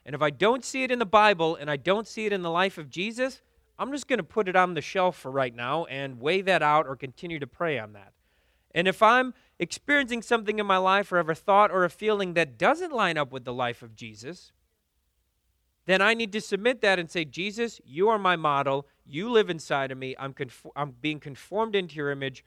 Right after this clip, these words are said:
How would you say?" Why do you think they came with those bracelets? "What would Jesus do?" <laughs> Because that, because that's the, that's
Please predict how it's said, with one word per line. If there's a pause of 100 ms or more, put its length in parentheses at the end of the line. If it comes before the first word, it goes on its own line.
(180)
How
would
you
say?"
Why
do
you
think
they
came
with
those
bracelets?
"What
would
Jesus
do?" (320)
<laughs> (1120)
Because
that,
because
that's
the,
that's